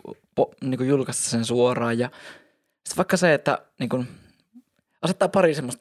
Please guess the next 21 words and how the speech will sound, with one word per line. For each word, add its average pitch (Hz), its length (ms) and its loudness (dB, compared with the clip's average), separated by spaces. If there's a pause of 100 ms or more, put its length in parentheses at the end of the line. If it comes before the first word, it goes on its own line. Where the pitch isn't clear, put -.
tavoitetta, 120 460 0
jos - 120 -12
niinku 113 160 -14
pystyy 120 380 -10
pysymään, 127 520 -4
vaikka 143 200 -6
sille, 131 200 -6
että - 260 -2
se - 320 -4 (460)
TikTokkikin 127 600 0
on - 60 4
ollut 123 140 2
meillä 120 160 0
semmonen 127 380 -6
niinku 127 320 -4 (500)
kunnon 123 300 -6 (240)
herra 131 260 0
haltuun 127 480 -2
meininki 143 360 -2
sille, 156 180 0
että, 156 200 -2